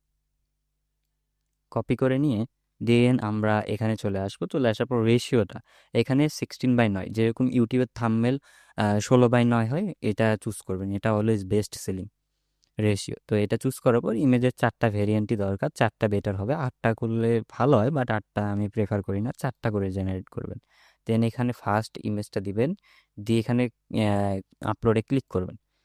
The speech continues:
এই ওয়েবসাইটের একটা সমস্যা, প্রথম আপনি জেনে-, প্রথম জেনারেশন যেটা করবেন না, ওটা অনেক লেট নেয়। তো আমরা দ্বিতীয়টা করব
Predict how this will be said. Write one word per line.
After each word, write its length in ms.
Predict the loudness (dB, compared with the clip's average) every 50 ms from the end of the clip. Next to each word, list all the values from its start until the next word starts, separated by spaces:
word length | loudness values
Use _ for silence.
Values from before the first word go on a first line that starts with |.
| _ _ _ _ _ _ _ -2
এই 240 | 0 2 4 6 8
ওয়েবসাইটের 500 | 8 6 6 4 2 0 2 4 4 2
একটা 260 | 2 0 -2 -4 -2
সমস্যা, 440 | 0 0 0 0 0 -2 -2 -2 -2
প্রথম 240 | 0 -2 -2 0 -2
আপনি 220 | -2 -2 -2 -2 0
জেনে-, 300 | 0 0 0 0 -2 -6 _ -2
প্রথম 260 | 0 0 2 2 2
জেনারেশন 360 | 2 2 2 0 0 0 0
যেটা 200 | 0 2 0 0
করবেন 300 | 0 0 0 0 0 -2
না, 100 | -2 0
ওটা 300 | 0 0 0 0 0 0
অনেক 240 | 0 2 0 0 0 0
লেট 260 | 0 0 0 0 -2
নেয়। 120 | -8 -8 -6
তো 80 | -6 -4
আমরা 200 | -2 -2 -2 -2
দ্বিতীয়টা 440 | -2 -2 -4 -2 0 0 0 0 0
করব 280 | 0 0 -2 -2 -4